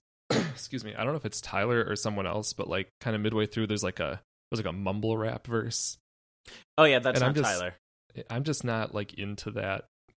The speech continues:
Speaker 1: sonically. Um, I mean, so once again, it's kind of a personal preference thing. I'm just not into that, like, stylistic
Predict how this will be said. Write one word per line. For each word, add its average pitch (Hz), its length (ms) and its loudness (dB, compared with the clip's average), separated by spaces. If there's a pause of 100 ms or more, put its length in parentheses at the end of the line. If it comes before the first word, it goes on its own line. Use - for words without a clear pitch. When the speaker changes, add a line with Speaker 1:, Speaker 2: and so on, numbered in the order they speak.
(360)
Speaker 1:
sonically. 101 600 -4 (340)
Um, 110 420 -10 (560)
I 90 80 -10
mean, 85 160 -10
so - 140 -8
once 95 220 -6
again, - 160 -10
it's - 80 -14
kind 90 140 -6
of 78 60 -10
a - 80 -16
personal 95 300 -8
preference 92 400 -12
thing. 98 180 -8
I'm 95 60 -8
just 95 100 -10
not 101 80 -4
into 98 140 -6
that, 92 160 0
like, - 100 -14
stylistic - 720 -4